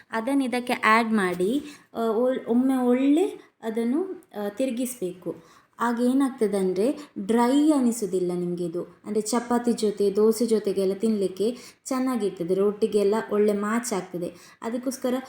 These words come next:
ಸ್ವಲ್ಪ ಗ್ರೇವಿ ಕೂಡ ಅಲ್ಲ, ಡ್ರೈ ಕೂಡ ಅಲ್ಲ, ಹಾಗೆ ಮಾಡುವ ಹಾಗೆ ಮಾಡ್ತಾ ಇದ್ದೇವೆ. So ಇದು, ಆ, ಇದಕ್ಕೇನೆ ನಾವು ಒಂದು ಚಮಚದಷ್ಟು, ಒಂದು ಅರ್ಧದಿಂದ ಒಂದು ಚಮಚದಷ್ಟು ಸೋಯಾ ಸಾಸ್ ಹಾಕ್ತಿದ್ದೇವೆ. ಇದು ಆಪ್ಷನಲ್,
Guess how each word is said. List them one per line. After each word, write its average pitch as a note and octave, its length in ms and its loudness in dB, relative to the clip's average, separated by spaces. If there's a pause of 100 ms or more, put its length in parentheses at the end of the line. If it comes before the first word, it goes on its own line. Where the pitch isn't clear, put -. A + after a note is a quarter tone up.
(200)
ಸ್ವಲ್ಪ B3+ 220 -2
ಗ್ರೇವಿ A#3+ 500 4
ಕೂಡ D4 300 4
ಅಲ್ಲ, G3 260 6 (160)
ಡ್ರೈ A3 340 4
ಕೂಡ A#3+ 340 0
ಅಲ್ಲ, F#3+ 240 6 (440)
ಹಾಗೆ B3 320 0
ಮಾಡುವ A3 340 0
ಹಾಗೆ G#3+ 220 -2
ಮಾಡ್ತಾ G#3+ 360 0
ಇದ್ದೇವೆ. F3+ 560 -2 (480)
So A3+ 120 2
ಇದು, A#3+ 560 -2 (220)
ಆ, G#3+ 40 -4 (420)
ಇದಕ್ಕೇನೆ C4+ 520 0
ನಾವು B3+ 380 0
ಒಂದು C4+ 320 4
ಚಮಚದಷ್ಟು, A3+ 920 -2 (260)
ಒಂದು G#3+ 200 -4
ಅರ್ಧದಿಂದ B3 680 0 (120)
ಒಂದು B3 300 2
ಚಮಚದಷ್ಟು A#3+ 1000 -2 (240)
ಸೋಯಾ B3 640 6
ಸಾಸ್ G#3+ 340 0
ಹಾಕ್ತಿದ್ದೇವೆ. G#3 800 0 (240)
ಇದು A3 240 0
ಆಪ್ಷನಲ್, A3+ 640 0